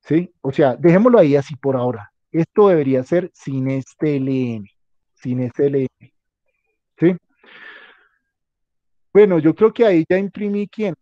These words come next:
Ya imprimí este, ya imprimí este y imprimí este. Pero si le meto el L N, va a imprimir como así, como va a imprimir un uno, abajo, va a imprimir después este dos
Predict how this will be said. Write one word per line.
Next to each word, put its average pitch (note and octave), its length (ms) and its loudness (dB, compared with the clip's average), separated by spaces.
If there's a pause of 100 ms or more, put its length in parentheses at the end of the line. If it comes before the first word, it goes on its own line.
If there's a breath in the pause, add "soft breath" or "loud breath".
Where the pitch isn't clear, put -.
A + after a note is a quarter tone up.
Ya D#3 120 -4
imprimí G3 520 -6 (140)
este, F#3+ 580 0 (480)
ya D3 80 -4
imprimí F#3+ 460 -4
este F3+ 460 -6
y C3+ 140 -12
imprimí C3+ 460 -6
este. C#3 360 -6
Pero D3 260 -2 (160)
si D3+ 140 -4
le C#3+ 200 2
meto G3+ 340 2
el A#3 80 4
L G#3+ 340 4
N, G3 280 -6 (420)
va D#3+ 60 -2
a E3 40 0
imprimir F3+ 460 -4
como E3+ 260 -4
así, C#3+ 260 -6
como C#3 320 -14
va D3 100 -4
a - 20 -4
imprimir D3+ 460 -6 (120)
un G3+ 220 0
uno, G3+ 360 -2 (200)
abajo, C#3+ 540 -2
va D#3+ 40 -2
a - 20 0
imprimir D3 400 -6
después D#3+ 360 -2 (220)
este F3 380 -2
dos F3+ 240 0